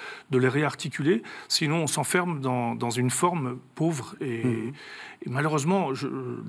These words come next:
Speaker 1: l'Occident s'est un peu enfermé dans, dans cette dimension de l'attente.
Speaker 2: Mhm.
Speaker 1: Euh, on ne cesse de dire que nous attendons son retour, alors que la vraie formule théologique devrait être : nous célébrons son retour. Dans la célébration de la litu-, de la liturgie,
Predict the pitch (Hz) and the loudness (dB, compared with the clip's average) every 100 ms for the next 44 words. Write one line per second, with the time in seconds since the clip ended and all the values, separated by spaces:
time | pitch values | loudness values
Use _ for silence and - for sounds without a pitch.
0 | - 127 143 135 - 135 156 - 123 120 | -10 -8 -4 -2 0 0 0 -2 -4 -2
1 | 139 - 131 135 123 113 120 120 127 127 | -2 -2 -2 0 -2 -2 -2 0 0 0
2 | 127 123 175 135 117 127 135 101 - - | 0 0 0 2 2 2 0 -4 -8 -18
3 | - - 110 101 113 110 107 104 110 113 | -10 -4 -4 -4 -4 -2 -2 -4 -8 -12
4 | - - - 123 123 - 143 127 131 156 | -18 -18 -6 -2 0 2 0 0 2 0
5 | - 127 120 113 156 156 147 139 131 - | 0 -2 0 2 2 0 -2 0 0 0
6 | 110 117 202 226 139 123 - 123 117 123 | 0 0 4 4 4 0 2 0 2 0
7 | 143 - 147 135 156 214 127 - 139 120 | 0 0 0 2 4 4 4 2 4 4
8 | 135 190 135 123 170 139 120 - 196 170 | 2 0 0 0 -2 0 0 2 2 2
9 | 135 135 156 - 127 110 - - - - | 0 0 -2 -2 -4 -6 -6 -10 -10 -20
10 | - - - _ - 135 131 123 - 156 | -16 -16 -18 _ -6 2 2 4 2 0
11 | 139 131 - 147 127 120 117 - 131 123 | 0 0 0 -2 -2 -2 -4 -6 0 0
12 | 110 113 107 117 151 | 0 -2 -2 2 2